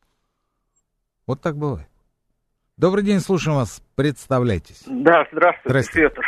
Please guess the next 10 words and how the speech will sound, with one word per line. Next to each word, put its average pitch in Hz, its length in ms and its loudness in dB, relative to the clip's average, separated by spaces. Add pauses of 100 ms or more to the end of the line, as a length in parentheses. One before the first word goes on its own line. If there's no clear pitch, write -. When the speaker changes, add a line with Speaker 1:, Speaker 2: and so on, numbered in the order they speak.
(340)
Speaker 1:
Да, 139 300 2
Петр, 110 300 -6
здрасте. - 380 0 (1040)
Speaker 2:
Вы 160 340 2
говорили 175 420 2
об 160 160 0
отсутствии 165 460 -4
экономической 156 800 -2
стратегии. 151 680 -2 (520)
Speaker 1:
Нет. 110 280 2